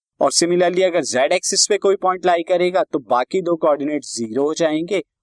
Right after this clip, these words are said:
और जेड की वैल्यू होगी, ये जेड एक्सिस का कोई भी पॉइंट अगर आपको लेना हो, this is।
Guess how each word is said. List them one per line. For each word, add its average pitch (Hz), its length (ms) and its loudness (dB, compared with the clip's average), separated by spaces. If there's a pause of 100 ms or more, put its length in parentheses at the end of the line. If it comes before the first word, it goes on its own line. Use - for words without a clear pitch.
(220)
और 131 160 2
जेड 120 240 0 (100)
की 180 100 2
वैल्यू 107 360 -2
होगी, 104 300 -4
ये 147 60 2
जेड 120 340 -2
एक्सिस - 340 -2
का 143 120 0
कोई 113 260 -2
भी 110 160 -6
पॉइंट 101 340 -4
अगर 101 140 -4
आपको 98 340 -4
लेना 95 400 -8
हो, 78 140 -12 (320)
this - 180 -8
is। - 240 -8